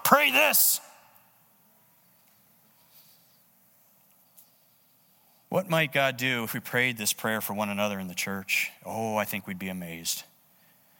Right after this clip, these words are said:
There's power in prayer. There's power in prayer. We're gonna end a little unique way today. We're gonna end with some singing,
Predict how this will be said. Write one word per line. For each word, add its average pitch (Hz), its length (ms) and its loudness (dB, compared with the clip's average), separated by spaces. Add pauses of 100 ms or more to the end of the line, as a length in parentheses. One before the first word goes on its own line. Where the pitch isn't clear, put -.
(720)
There's - 160 -4
power 107 480 2 (360)
in 90 100 -8
prayer. 82 320 -10 (1200)
There's 117 120 -6
power 95 300 0
in 85 80 -14
prayer. 82 260 -16 (1400)
We're - 80 -2
gonna 135 140 4
end 131 220 4
a 117 60 0
little 120 200 0
unique 113 400 0
way 104 200 0
today. 92 320 -6 (760)
We're 117 160 -2
gonna 120 100 2
end 127 260 2
with 120 100 -4
some 107 160 -2
singing, 139 520 0